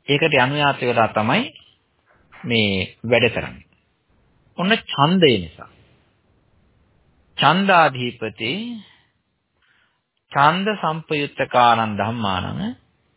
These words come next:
තං සමුත්ථානානං ච රූපානං අධිපති පච්චයේන පච්චයෝ. ඔබ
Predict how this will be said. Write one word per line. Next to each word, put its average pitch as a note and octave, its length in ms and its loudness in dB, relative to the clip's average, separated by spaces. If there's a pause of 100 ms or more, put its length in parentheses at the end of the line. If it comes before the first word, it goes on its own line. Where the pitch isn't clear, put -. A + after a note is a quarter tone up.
(380)
තං D#3 160 2
සමුත්ථානානං F3 1000 2
ච D3 140 -8
රූපානං A2+ 560 -2 (1000)
අධිපති F3+ 520 0
පච්චයේන E3 600 0
පච්චයෝ. F#2+ 500 -6 (560)
ඔබ D#3+ 140 2